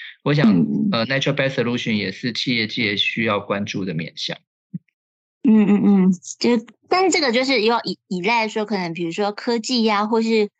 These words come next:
Speaker 2: 更多创新的方案，才有办法去找到一个新的一个商模或个可能性咯。
Speaker 1: 嗯哼，是，是。所以
Speaker 2: 嗯，嗯，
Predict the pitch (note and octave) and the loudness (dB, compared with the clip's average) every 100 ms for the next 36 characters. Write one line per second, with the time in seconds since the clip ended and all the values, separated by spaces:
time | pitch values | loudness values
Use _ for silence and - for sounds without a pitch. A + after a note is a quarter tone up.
0 | _ - B3+ A3+ G#3 - D4 A#3 A3 A3+ | _ -2 0 2 0 0 0 2 2 2
1 | G3 F#3 G3+ - G3+ F3 - - - - | 0 0 -2 -2 -2 -4 -6 -16 -20 -20
2 | - A#3+ A3 G3+ A3+ G#3+ E3+ G#3+ G3+ D#3+ | -8 -2 0 2 0 0 -2 -2 -2 -2
3 | G3 F#3+ F#3 F3+ - G3 F#3+ E3+ E3+ E3 | -2 0 0 -2 -2 0 0 0 -2 -2
4 | - G3+ G#3+ F3+ D3 G3 G3 G#3 E3 - | 0 2 2 2 0 -4 -6 -4 -4 -6
5 | F#2+ F#3 - - - - - F#3+ _ _ | -4 -2 -2 -2 -4 -6 -6 -10 _ _
6 | _ _ - B2+ C3 B2+ C#3+ D3+ - - | _ _ -2 0 2 0 0 -4 -8 -4
7 | C#3 G#2+ F#2 - - A#2+ F2+ D3+ - E3 | -2 -2 -4 -8 -8 -4 -6 -8 -4 0
8 | D#3+ C#3+ A3 | 2 4 2